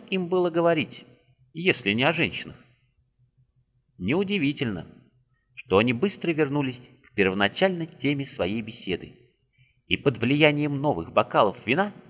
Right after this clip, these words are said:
беседа эта стала еще колоритнее. Кончилось тем, что кое-кто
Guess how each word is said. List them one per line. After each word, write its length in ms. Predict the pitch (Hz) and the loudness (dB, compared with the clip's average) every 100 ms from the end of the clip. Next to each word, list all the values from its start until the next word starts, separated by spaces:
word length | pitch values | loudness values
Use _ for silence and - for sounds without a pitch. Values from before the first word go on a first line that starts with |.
| _ _ _ _ _ | _ _ _ _ _
беседа 560 | 78 82 - 202 185 - | -8 -6 0 2 2 -2
эта 360 | 160 156 135 131 | -4 -4 -10 -10
стала 520 | - - - 135 180 151 | -18 -12 0 2 2 -4
еще 440 | 127 120 - 123 | -6 -4 -2 -2
колоритнее. 720 | - 113 104 95 - 78 73 _ _ _ _ _ _ _ _ _ _ _ _ _ | 0 2 2 0 -8 -14 -14 _ _ _ _ _ _ _ _ _ _ _ _ _
Кончилось 500 | - 117 - 127 131 | -2 0 0 -2 -2
тем, 300 | - 202 202 - - _ _ _ _ _ _ _ _ | 2 2 2 -18 -20 _ _ _ _ _ _ _ _
что 280 | - - 107 | -18 -4 -2
кое-кто 720 | - - 113 104 - - 202 | -2 4 4 4 0 -2 -2